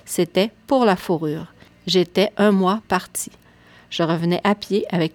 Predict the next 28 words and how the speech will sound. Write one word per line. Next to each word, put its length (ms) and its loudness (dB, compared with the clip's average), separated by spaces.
toute 220 -2
la 100 2
fourrure 440 0
sur 180 0
mon 260 0
dos. 200 -4
À 100 0
vingt-cinq 480 -2
ans, 140 0
j'avais 440 2
mon 180 2
moulin 400 2
à 100 0
bois. 320 -2
Je 140 -2
sciais 480 -4
du 100 0
bois 340 0
pour 160 2
le 80 2
village. 640 -4
Je 140 0
pense 320 2
que 100 0
le 120 4
premier 340 2
bateau 360 2
était 440 0